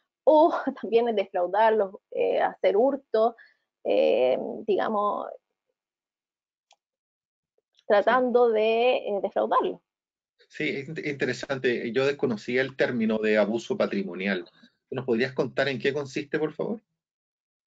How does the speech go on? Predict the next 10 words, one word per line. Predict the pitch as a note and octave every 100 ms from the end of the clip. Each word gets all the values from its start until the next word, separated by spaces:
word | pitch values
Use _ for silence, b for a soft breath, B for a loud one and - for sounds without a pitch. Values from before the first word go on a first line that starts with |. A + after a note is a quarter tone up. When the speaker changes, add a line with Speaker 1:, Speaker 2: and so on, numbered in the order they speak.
| _ _ _ _ _ _ _ _ _
Speaker 1:
Sí, | A#3 A#3+
de | G3+
todas | G#3+ A#3+
maneras. | B3 B3+ D4+ A#3+
Bueno, | A3+ A#3
el | G#3
abuso | G#3+ A#3+ C4+
patrimonial | C4+ C#4 A#3 A3 G#3+ A3+ B3 C4+
es | - A3+
cuando | - A3+ A3+ G#3 G#3+ A#3+